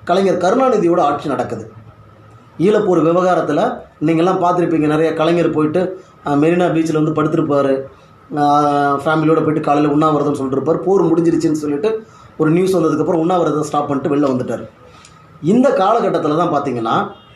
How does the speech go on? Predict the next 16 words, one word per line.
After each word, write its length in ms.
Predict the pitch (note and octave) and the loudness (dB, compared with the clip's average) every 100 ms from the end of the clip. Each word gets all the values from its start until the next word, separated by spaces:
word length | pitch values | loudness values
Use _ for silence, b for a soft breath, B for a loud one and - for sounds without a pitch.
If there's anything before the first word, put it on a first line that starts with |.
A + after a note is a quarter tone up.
| - - - - - - | -20 -20 -20 -20 -20 -4
அமீர் 360 | C3 G#3 D4+ C#4 | -2 0 0 0
வந்து 500 | F3 C#3+ F3 A3+ B B B | 0 0 0 -2 B B B
இந்த 140 | F3+ F3 | 0 2
ஈழப்போருக்காக 920 | F#3 D4 D4+ - F#3+ E3 E3 D#3+ D#3+ | 2 2 2 2 2 2 2 2 0
வந்து 460 | C#3+ C#3 G#3 - - - - - - - - | 0 0 -2 -4 -10 -20 -20 -20 -20 -20 -8
குரல் 300 | - A#3+ F3+ | 0 2 2
கொடுக்கிறார். 340 | E3 C#3+ B2+ A2+ - - b b b - | 2 0 -2 -4 -12 -20 b b b -6
இப்படி 220 | F3 E3+ E3+ | -2 2 2
குரல் 320 | G#3 D#4 D4+ | 2 2 0
கொடுக்கும்போது 720 | A3 F#3 F3+ D#3+ G3 - - - - | 0 0 0 2 2 0 -6 -18 -14
கூட 600 | - D4+ E4+ D4 G3+ G#3 - - - - - - - - - - | -2 2 4 2 0 -4 -10 -18 -20 -20 -20 -20 -20 -20 -16 -2
பின்னாடி 300 | A#3+ D4 C4+ | 2 4 2
இருந்தவர் 440 | G#3+ G3+ F#3+ D#3+ | 2 2 2 0
தான் 220 | D#3 A#3 | 0 -2
இந்த 180 | D3 D#3 | 0 -2
சீமான். 500 | E3 C#3+ C#3+ B2+ A#2+ | -2 -2 -2 -2 -6